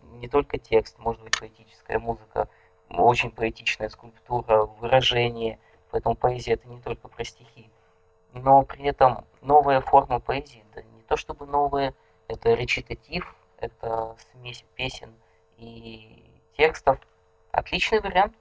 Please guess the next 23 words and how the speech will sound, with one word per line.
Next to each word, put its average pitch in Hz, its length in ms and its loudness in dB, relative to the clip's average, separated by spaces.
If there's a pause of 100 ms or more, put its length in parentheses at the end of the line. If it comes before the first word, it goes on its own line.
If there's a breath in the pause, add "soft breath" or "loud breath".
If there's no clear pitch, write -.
почему 151 320 -6
нет? 147 280 -4
Я 120 200 0
не 117 240 -6
думаю, 127 280 -12
что - 180 -14
это - 140 -18
что-то - 240 -18
плохое. - 400 -2 (520)
Рэп-баттл 151 500 6
вообще, 151 260 2
на 233 100 -4
самом 135 300 4
деле, 135 320 -4 (460)
за 131 240 0
счет 151 220 -2
своей 147 220 -2
конкуренции 147 800 -4
заставляет 147 640 0
людей 139 280 -12
работать 135 380 -2
с - 60 -20
текстом, 120 440 -8